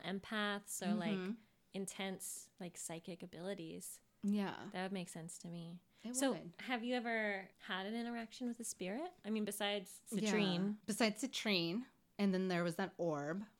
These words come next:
Speaker 2: trying to think if there have been any others.
Speaker 1: Have you ever been visited in a dream by a dead person?
Speaker 2: Well, not that many people I know have died.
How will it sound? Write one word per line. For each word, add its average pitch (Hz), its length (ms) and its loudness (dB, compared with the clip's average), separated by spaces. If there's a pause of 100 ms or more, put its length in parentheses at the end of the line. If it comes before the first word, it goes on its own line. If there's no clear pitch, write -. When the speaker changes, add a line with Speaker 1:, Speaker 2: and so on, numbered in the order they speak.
(100)
Speaker 2:
trying 302 240 -6
to 381 120 -4
think 349 260 -4
if 277 120 -2 (120)
there 220 100 -8
have 208 220 -8
been 220 340 -4 (100)
any 190 320 -2 (100)
others. - 600 -14 (140)
Speaker 1:
Have 226 100 -8
you 220 40 -6
ever 214 140 -6
been 202 180 -4
visited 185 380 -6
in 180 100 -4
a 175 80 -2
dream 175 560 -4 (320)
by 196 240 -8 (100)
a 226 40 -8
dead 196 260 -8
person? 220 460 -6 (100)
Speaker 2:
Well, 233 120 0
not 269 220 -2
that 311 100 2
many 277 180 2
people 226 220 -4
I 190 100 0
know 180 160 0
have 139 240 -6
died. - 480 -10